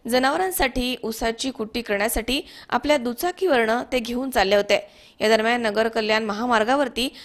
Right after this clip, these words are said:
आळे फाट्याकडनं क्रेन पिकअपला टोचन करून घेऊन जात असताना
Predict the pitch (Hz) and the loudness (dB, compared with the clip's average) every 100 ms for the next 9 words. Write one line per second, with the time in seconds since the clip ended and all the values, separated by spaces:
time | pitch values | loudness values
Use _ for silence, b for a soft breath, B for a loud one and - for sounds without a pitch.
0 | B - 226 285 330 339 339 339 294 240 | B 6 8 8 2 0 0 2 0 2
1 | 247 - B B - 277 277 285 285 262 | 0 -2 B B -2 2 4 2 -4 -4
2 | 302 302 254 254 262 240 240 339 311 277 | -2 -2 2 2 4 0 -2 -4 -2 0
3 | 269 240 233 226 220 214 - 294 302 | 0 -2 -2 0 0 0 -4 -2 0